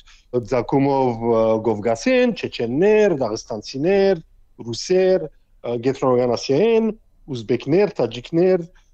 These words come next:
Հյուսիսային Աֆրիկեն, թունիսցիներ, և այլն, և այ-, եգիպտացիներ, և այլն, և այլն, ույգուրներ։ Եվ այս խմբավորումները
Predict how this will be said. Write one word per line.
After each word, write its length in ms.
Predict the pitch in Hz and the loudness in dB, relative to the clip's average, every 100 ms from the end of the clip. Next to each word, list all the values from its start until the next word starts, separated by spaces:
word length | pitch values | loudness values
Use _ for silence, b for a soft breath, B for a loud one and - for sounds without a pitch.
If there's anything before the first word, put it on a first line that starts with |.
| _ - | _ -6
Հյուսիսային 380 | 147 170 143 131 | -4 0 0 0
Աֆրիկեն, 640 | 120 127 127 185 214 208 190 - | 0 0 2 4 4 4 0 -6
թունիսցիներ, 680 | 120 113 - 131 160 180 151 123 | -8 -8 -6 -2 0 0 0 -2
և 120 | 113 | 0
այլն, 200 | 135 139 117 | 0 0 -2
և 120 | 120 | 0
այ-, 80 | 113 | -2
եգիպտացիներ, 540 | 98 98 107 - 143 117 | -4 -4 -4 -2 0 0
և 140 | 110 | 2
այլն, 140 | 117 110 | 0 0
և 140 | 98 98 | 0 -2
այլն, 300 | 87 87 127 | -2 -6 -2
ույգուրներ։ 540 | 127 107 107 127 160 156 b b b - - 131 | 0 2 2 2 2 -2 b b b -20 -20 -4
Եվ 380 | 180 190 151 - 214 | 0 0 -2 -6 0
այս 240 | 240 240 - - - - | 2 0 -4 -12 -8 -4
խմբավորումները 880 | 202 180 165 180 180 180 170 185 | -2 0 2 4 4 4 4 4